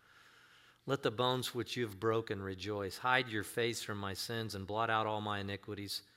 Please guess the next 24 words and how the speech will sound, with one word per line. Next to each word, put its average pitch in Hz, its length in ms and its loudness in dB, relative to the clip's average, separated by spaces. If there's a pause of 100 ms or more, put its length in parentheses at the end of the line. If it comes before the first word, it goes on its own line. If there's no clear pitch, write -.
(320)
And 107 80 -4
then 101 100 -2
many 127 240 2
of 98 80 -2
you 104 100 -2
will 98 120 -2
know 98 200 -2
this 92 240 -6
well. 101 280 -4
"Create 120 380 0
in 113 120 -4
me 104 160 -2
a 95 100 -2
clean 123 420 -6
heart, 90 420 -6 (100)
O 98 120 -8
God, 80 440 -12 (880)
and 117 160 -2
renew 117 480 2
a 104 140 -4
steadfast 120 1000 2
spirit 107 520 0
within 101 360 -4
me. 80 280 -8